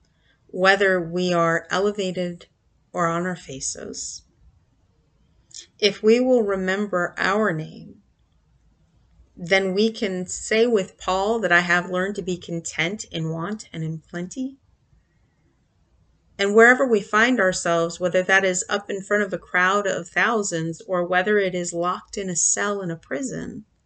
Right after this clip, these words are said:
we will proclaim the name of the one who called us out of darkness into his glorious light. That is the weapons of our warfare.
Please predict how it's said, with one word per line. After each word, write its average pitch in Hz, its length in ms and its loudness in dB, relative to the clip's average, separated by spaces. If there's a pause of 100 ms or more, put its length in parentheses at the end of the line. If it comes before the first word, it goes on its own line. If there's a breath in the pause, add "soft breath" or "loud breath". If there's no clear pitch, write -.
(1800)
we 208 200 6
will 208 200 0
proclaim 240 720 -2
the 202 80 -2
name 202 380 0
of 165 140 -6
the 180 100 -4
one 196 280 -2
who 175 180 -6
called 208 360 -4
us 185 200 -4
out 185 160 -2
of 165 140 -6
darkness 175 500 -6
into 170 240 -6
his 165 160 -6
glorious 170 580 -4
light. 165 360 -10 (3250)
That 208 320 6
is 196 200 2
the 190 80 -2
weapons 160 840 -6 (240)
of 160 160 -10
our 160 120 -6
warfare. 151 580 -10